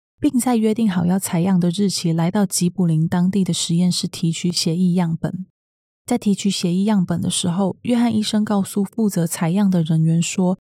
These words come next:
“他的手指因为一种罕见的疾病，很容易会产生淤青。”这种在手指上的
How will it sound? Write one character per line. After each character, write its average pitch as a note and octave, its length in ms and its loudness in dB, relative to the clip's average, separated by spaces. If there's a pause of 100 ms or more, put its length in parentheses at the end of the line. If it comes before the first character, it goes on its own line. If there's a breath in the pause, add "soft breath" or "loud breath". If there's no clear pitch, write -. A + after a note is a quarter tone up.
(140)
“他 D4 180 -2
的 C4+ 100 0
手 F3+ 360 -2
指 - 240 -6
因 G3+ 200 0
为 G#3+ 120 2
一 G#3 80 0
种 F#3 180 -2
罕 D#3+ 260 -2
见 F#3 200 0
的 E3 100 0
疾 D#3 220 -4
病， E3 240 0
很 D#3+ 200 0
容 E3+ 220 2
易 B3+ 80 0
会 A#3+ 140 -2
产 D#3+ 200 -4
生 E3+ 200 -2
淤 F3 280 -2
青。” E3 360 0 (380)
这 E4+ 120 0
种 F#3 200 0
在 A3+ 100 0
手 F3+ 300 0
指 F3+ 140 -6
上 G3 200 2
的 F3 140 0